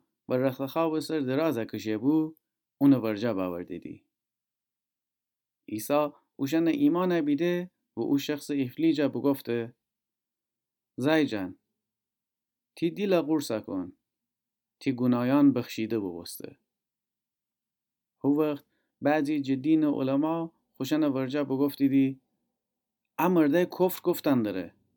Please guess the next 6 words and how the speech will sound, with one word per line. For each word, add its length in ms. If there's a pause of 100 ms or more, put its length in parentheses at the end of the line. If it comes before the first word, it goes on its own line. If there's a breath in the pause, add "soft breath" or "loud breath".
(1200)
عیسی 220
اوشن 460
فکرانه 460
بفهمسته 680
و 120
بگفته: 680